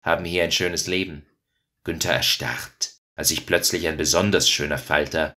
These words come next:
auf seiner Schulter niederlässt. Wenn nur Sandra hier wäre, das würde ihr bestimmt gefallen. Vielleicht gelingt es ihm ja, mit Willi ein Foto von sich und dem schönen Flügelwesen zu schießen.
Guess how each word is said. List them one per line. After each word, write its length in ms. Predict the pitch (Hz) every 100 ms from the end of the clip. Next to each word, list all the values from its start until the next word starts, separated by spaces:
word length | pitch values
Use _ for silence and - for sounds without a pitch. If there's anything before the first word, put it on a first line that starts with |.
| _ -
auf 120 | 71
seiner 220 | 92 98
Schulter 440 | - 90 73 -
niederlässt. 800 | 65 65 64 64 - - - - _ _ _ _ _ _ _
Wenn 140 | - 78
nur 140 | 76
Sandra 480 | 80 78 87 67 71
hier 260 | 69 71
wäre, 400 | 69 69 65 65 - _ _ _ _ _
das 180 | 85 -
würde 160 | 90
ihr 80 | 87
bestimmt 440 | 85 - - 92 -
gefallen. 640 | 101 110 90 73 69 _ _ _ _ _ _
Vielleicht 320 | 98 101 -
gelingt 480 | 104 92 131 135 -
es 140 | -
ihm 120 | 127
ja, 320 | 131 65 76 - _ -
mit 180 | 76
Willi 260 | 92 92 101
ein 160 | 82 69
Foto 400 | - 110 - 76
von 240 | 73 71
sich 300 | 76 85 -
und 120 | 78
dem 160 | 67 69
schönen 460 | - - 85 82
Flügelwesen 800 | 73 - 101 104 90 76 76 76 69
zu 140 | 78
schießen. 640 | - 87 76 - 78 -